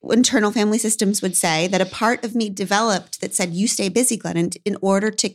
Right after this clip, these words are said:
stay connected, in order to stay safe, you stay busy." And so when I see Abby relaxing, I have to say to myself, not try to say, "Oh, really? Like, you're, it's another vampire movie at two?"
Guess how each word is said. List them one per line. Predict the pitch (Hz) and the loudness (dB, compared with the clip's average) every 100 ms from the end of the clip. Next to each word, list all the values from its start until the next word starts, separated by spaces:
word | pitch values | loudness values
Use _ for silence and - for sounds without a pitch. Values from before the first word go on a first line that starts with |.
| _ _ - | _ _ -8
stay | - 196 | -2 0
connected, | 185 254 196 190 226 254 _ _ _ - | 0 2 0 2 -4 -4 _ _ _ -6
in | 196 | -4
order | 196 190 | -2 -2
to | 214 | -2
stay | - 254 | 0 0
safe, | - 170 170 | 0 0 0
you | 175 123 | 0 0
stay | - 170 | 0 2
busy." | 208 247 196 170 170 - - - | 2 2 2 -2 -4 -14 -12 0
And | 202 | 2
so | 220 | 2
when | 208 214 | 2 4
I | 196 196 | 4 4
see | - 226 - | 2 0 0
Abby | 202 196 208 196 190 _ _ _ _ _ _ _ _ _ - | 0 0 0 -2 -4 _ _ _ _ _ _ _ _ _ -6
relaxing, | 208 185 214 320 330 - 185 180 190 - _ - | -2 2 2 2 0 -2 0 0 -4 -6 _ -2
I | |
have | 254 214 202 | 0 0 -2
to | 208 | -4
say | - 240 | 2 2
to | 262 233 | 2 0
myself, | 185 190 175 165 208 | 0 0 0 -2 2
not | 214 262 | 2 2
try | - 285 | 0 2
to | 233 - _ - | 2 -2 _ -2
say, | - 220 196 - 156 | 2 2 2 -2 -2
"Oh, | 196 190 | 2 2
really? | 165 175 202 247 294 - | 4 4 4 2 0 -2
Like, | 156 156 | -4 -2
you're, | 165 - - 185 | -2 -4 -12 -6
it's | 180 | 0
another | 175 190 185 | 2 2 0
vampire | - 180 190 233 233 | 0 0 2 2 6
movie | 294 294 226 | 6 6 2
at | - | 2
two?" | 233 277 | 2 2